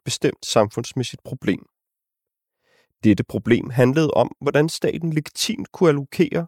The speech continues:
og omfordele samfundets ressourcer og tildele rettigheder og privilegier,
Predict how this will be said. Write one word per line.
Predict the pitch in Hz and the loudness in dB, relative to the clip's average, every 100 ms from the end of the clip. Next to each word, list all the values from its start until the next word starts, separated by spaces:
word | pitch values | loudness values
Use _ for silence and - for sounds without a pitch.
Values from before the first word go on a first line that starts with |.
| - | -2
og | - | 2
omfordele | - - - - 135 131 | 2 0 -4 -4 -6 -6
samfundets | - 117 123 - 131 - | 0 0 0 -4 -6 -6
ressourcer | 113 - 143 147 - 160 _ - - | -6 2 2 2 -2 -10 _ -16 -4
og | 147 | 2
tildele | 175 175 196 170 - | 4 2 0 -4 0
rettigheder | 107 110 151 131 - | 2 2 0 -2 -2
og | 107 | -4
privilegier, | - 107 101 151 - 170 | -2 -2 0 0 0 -4